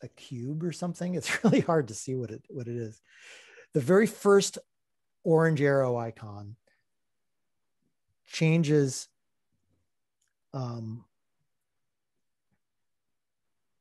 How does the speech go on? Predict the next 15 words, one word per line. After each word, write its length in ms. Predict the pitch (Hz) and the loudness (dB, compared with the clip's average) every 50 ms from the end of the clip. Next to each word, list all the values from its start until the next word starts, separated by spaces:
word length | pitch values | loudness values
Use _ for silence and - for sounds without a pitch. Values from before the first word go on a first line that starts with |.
| _ _ _ _ _ | _ _ _ _ _
changes 580 | - - - 180 175 170 165 143 143 131 110 107 | -10 -2 2 4 4 4 4 2 0 -2 -4 -4
this 320 | 127 127 143 135 - - | -4 -4 -4 -4 -4 -4
map, 440 | 151 143 143 139 135 131 135 151 - _ - | -2 -2 0 0 0 -2 -4 -6 -8 _ -8
changes 440 | - - 170 175 170 151 139 117 | -2 0 0 0 0 0 -2 -4
the 100 | - 151 | -6 -6
layout 440 | 127 127 139 143 147 135 127 123 113 117 | -4 -2 0 0 0 0 -2 -4 -8 -14
map 280 | 113 113 107 107 101 - _ _ - | -16 -16 -14 -14 -16 -18 _ _ -16
to 80 | - 123 | -14 -12
show 320 | - - - 139 131 131 127 | -10 -6 -4 -2 -2 -2 -2
whatever 400 | 120 113 131 127 127 117 123 117 | -4 -4 -4 -4 -4 -6 -6 -8
the 100 | 98 113 | -8 -8
main 260 | 113 117 120 120 117 110 | -8 -8 -8 -8 -8 -10
map 220 | 101 98 98 - - | -12 -14 -16 -16 -16
is. 320 | 107 101 98 120 - - _ _ _ _ _ _ _ _ _ _ _ _ _ _ - | -14 -14 -14 -16 -18 -20 _ _ _ _ _ _ _ _ _ _ _ _ _ _ -2
And 260 | 160 151 151 147 131 | 0 2 2 2 0